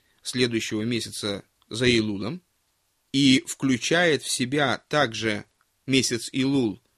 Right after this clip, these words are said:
идею этих наступающих месяцев в том плане, в котором он является к ним подготовкой, и включая также подготовку в месяц Илул «Я любимому моему, любимый мой мне»,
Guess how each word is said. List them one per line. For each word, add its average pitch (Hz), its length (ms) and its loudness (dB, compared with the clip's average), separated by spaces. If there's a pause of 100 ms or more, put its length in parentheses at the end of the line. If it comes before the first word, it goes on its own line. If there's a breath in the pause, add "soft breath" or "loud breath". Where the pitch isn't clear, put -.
(240)
идею 127 520 4
этих 127 320 -2
наступающих 123 760 -4
месяцев 120 520 -4
в - 120 -12
том 127 240 -2
плане, 120 320 -4
в - 80 -10
котором 117 360 -6
он 113 100 -4
является 113 420 -2
к - 80 -10
ним 123 200 -2
подготовкой, 117 800 -4 (1000 soft breath)
и 131 300 4
включая 131 960 2
также 131 400 0
подготовку 117 1000 -2
в 113 140 -10
месяц 127 520 -4
Илул 123 480 0 (840)
«Я 123 380 4
любимому 123 520 -2
моему, 120 340 -4
любимый 117 400 -2
мой 113 200 -2
мне», 110 260 -4